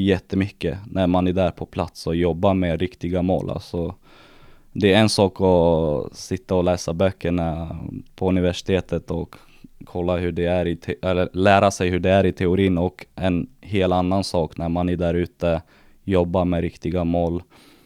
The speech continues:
Och det som var bra med den här praktiken, det är att, alltså, på många ställen när man söker så får man, eh, kanske fixa lite kaffe och skriva ut lite papper. Alltså, här var det bara,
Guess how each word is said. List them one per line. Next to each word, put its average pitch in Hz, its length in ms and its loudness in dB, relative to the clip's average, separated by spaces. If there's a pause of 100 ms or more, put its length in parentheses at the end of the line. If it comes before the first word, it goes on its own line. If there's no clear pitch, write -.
(100)
Och 90 120 -4
det 104 160 6
som 101 200 0
var 101 140 4
bra 120 240 6
med 117 160 6
den 104 120 6
här 104 120 6
praktiken, 95 680 2
det 98 180 6
är 110 60 6
att, - 320 2 (680)
alltså, 95 260 -4
på 104 140 2
många 104 400 6
ställen 117 480 4
när 95 100 4
man 92 180 4
söker 95 440 2
så 90 300 0
får 101 280 -2
man, 90 380 0
eh, 87 200 -2 (880)
kanske 92 300 -6
fixa - 340 0
lite 92 280 2
kaffe 95 360 0
och 90 120 2
skriva 92 320 0
ut 92 160 2
lite 92 200 -2
papper. 90 560 2
Alltså, 98 220 2
här 117 260 6
var 98 240 4
det 87 80 4
bara, 85 400 0